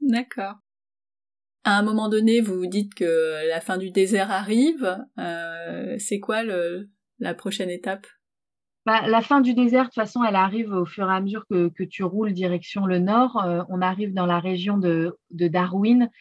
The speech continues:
Speaker 2: Donc, on est encore à quelques heures de route de Darwin. Et là, t'arrives dans un, dans une région subtropicale, beaucoup plus verdoyante pour le coup, parce que dans cette région nord de l'Australie, il pleut énormément pendant l'été.
Speaker 1: Mhm.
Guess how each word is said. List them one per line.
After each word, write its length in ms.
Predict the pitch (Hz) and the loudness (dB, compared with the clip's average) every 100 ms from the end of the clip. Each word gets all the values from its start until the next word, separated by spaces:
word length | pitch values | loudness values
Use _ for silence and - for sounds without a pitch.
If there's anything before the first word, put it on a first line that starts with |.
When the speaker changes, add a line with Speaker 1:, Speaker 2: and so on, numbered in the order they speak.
| _ - | _ -10
Speaker 2:
Donc, 120 | 170 | -8
on 100 | 180 | -4
est 40 | |
encore 260 | 180 175 175 | -4 -2 -2
à 100 | 170 | -2
quelques 440 | 175 180 202 190 | -4 -8 -8 -6
heures 180 | 196 196 | -2 -2
de 80 | 185 | -2
route 260 | 175 190 - _ | -4 -6 -12 _
de 200 | 170 165 | -2 -2
Darwin. 520 | 156 170 170 202 226 233 | 0 -2 -2 -2 -2 -2
Et 100 | 180 | -2
là, 160 | 185 196 | -2 -2
t'arrives 300 | 175 196 185 | -4 -4 -4
dans 220 | 175 165 | -4 -2
un, 400 | 160 156 151 151 _ _ | -2 0 -2 -6 _ _
dans 160 | 175 175 | -6 -4
une 180 | 170 180 | 0 -2
région 540 | 175 196 175 196 202 | 0 -2 0 0 0
subtropicale, 1300 | 196 - - - 175 _ _ 190 190 196 196 170 160 - _ | -2 -8 -14 -16 -18 _ _ -4 0 0 2 0 -2 -8 _
beaucoup 480 | 165 170 233 240 208 | -14 0 2 2 -6
plus 180 | - 220 | -6 -4
verdoyante 640 | 196 180 180 180 185 180 - | -2 0 0 0 -2 -6 -6
pour 80 | 175 | 0
le 140 | 175 | 0
coup, 240 | 170 240 233 | -2 -6 -4
parce 220 | 180 - | -6 -6
que 240 | 180 170 - - 175 | -4 -4 -4 -12 -8
dans 100 | 175 | -6
cette 240 | 180 175 | -6 -6
région 320 | 185 175 185 | -6 -4 -2
nord 360 | 180 190 202 190 | 0 2 0 0
de 120 | 170 | -2
l'Australie, 640 | 175 165 _ 175 185 208 185 | -2 -4 _ -6 -4 -6 -10
il 120 | 160 | -14
pleut 340 | - 190 202 - | -6 -6 -6 -4
énormément 600 | 208 202 196 190 196 196 | 0 2 2 0 -2 -4
pendant 240 | 175 165 | -6 -4
l'été. 340 | 160 156 247 _ _ _ - | -4 -4 -8 _ _ _ -8
Speaker 1:
Mhm. 300 | 165 180 | -6 -6